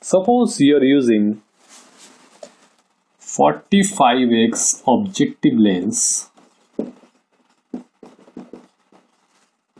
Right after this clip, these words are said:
forty-five X objective lens with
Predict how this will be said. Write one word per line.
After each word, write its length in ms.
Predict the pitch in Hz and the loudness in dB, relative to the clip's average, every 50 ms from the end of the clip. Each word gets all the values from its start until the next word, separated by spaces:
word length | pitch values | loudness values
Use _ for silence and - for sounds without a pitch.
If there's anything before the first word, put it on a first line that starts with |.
| _ _ _ _ _ _ _ _ | _ _ _ _ _ _ _ _
forty-five 880 | - 120 127 123 - - - 170 165 160 - - 131 120 113 120 117 113 | -2 -2 -2 -2 -4 -6 -4 -2 -2 -2 -2 0 0 2 2 2 0 0
X 260 | 117 120 123 - - | 0 -2 -2 -4 -4
objective 640 | - - 117 - - - 127 123 - - - 131 107 | -4 -2 -2 -2 0 -2 -4 -4 -4 -2 -2 0 2
lens 640 | 101 104 110 104 95 92 98 107 - - - - _ _ _ _ _ _ - - - _ _ _ _ _ - | 2 2 2 2 0 -2 -4 -6 -6 -6 -8 -10 _ _ _ _ _ _ -20 -20 -20 _ _ _ _ _ -2
with 500 | 113 127 127 123 123 - - - - - | 0 0 0 -2 -4 -10 -16 -18 -18 -20